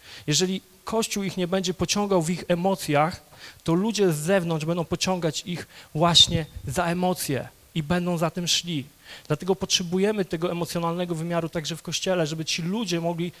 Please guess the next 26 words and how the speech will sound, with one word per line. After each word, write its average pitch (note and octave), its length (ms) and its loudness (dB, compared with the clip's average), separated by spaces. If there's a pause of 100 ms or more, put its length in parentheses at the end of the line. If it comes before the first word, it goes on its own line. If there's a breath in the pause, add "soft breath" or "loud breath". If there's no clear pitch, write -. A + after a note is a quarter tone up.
(140 loud breath)
tutaj E3+ 360 -2
tworzyć D#3 360 0
swoją D3+ 260 -6
przyszłość, D#3 420 -2
tutaj G3 260 -4
tworzyć, E3+ 420 0
tutaj D#3 240 -4
chcieć - 380 -6
coś D#3+ 200 -4
robić. E3 480 -2 (680 loud breath)
Tak E3+ 140 0
samo F#3+ 260 0
jest F3 160 0
z - 40 -8
tymi F#3+ 200 -2
ludźmi. F#3 280 0
Ja F3 80 0
poznałem G3 400 0
tą F#3+ 140 -4
dziewczynę, E3+ 500 -2 (380 loud breath)
która E3 240 2
była F3+ 240 4
z - 60 -6
Kościoła D#3+ 520 4
i - 80 -6
wiecie, F3+ 340 0